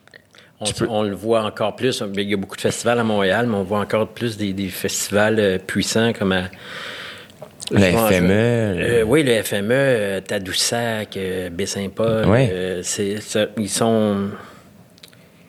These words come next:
Speaker 1: ils sont co-, euh, c'est comme lourd de sens. Ils sont, sont très puissants, ils sont très, ils, euh, euh, très importants.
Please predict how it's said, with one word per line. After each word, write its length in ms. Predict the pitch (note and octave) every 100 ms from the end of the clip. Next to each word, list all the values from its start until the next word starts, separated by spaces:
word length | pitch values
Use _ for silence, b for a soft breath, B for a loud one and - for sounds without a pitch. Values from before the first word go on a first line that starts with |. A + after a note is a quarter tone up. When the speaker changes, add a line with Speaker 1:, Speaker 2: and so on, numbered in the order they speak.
| b -
Speaker 1:
ils 100 | - -
sont 200 | - A2+
co-, 160 | - -
euh, 160 | A#2 A2
c'est 160 | - G#2
comme 160 | B2+
lourd 280 | A2+ C#3+ D3+
de 100 | A#2
sens. 420 | G#2 A2+ A2+ G2 F#2+
Ils 40 |
sont, 260 | - A2+ G#2+
sont 180 | - G#2
très 200 | - D#3+
puissants, 360 | - A2 - - -
ils 40 | -
sont 100 | F#2+
très, 580 | - C3+ C#3 C3+ B2+ -
ils, 200 | G#2+ G#2 - - - - A2
euh, 40 |
euh, 200 | G#2 F2 - - B B B - - -
très 200 | B2 A2+
importants. 340 | G2+ G2+ -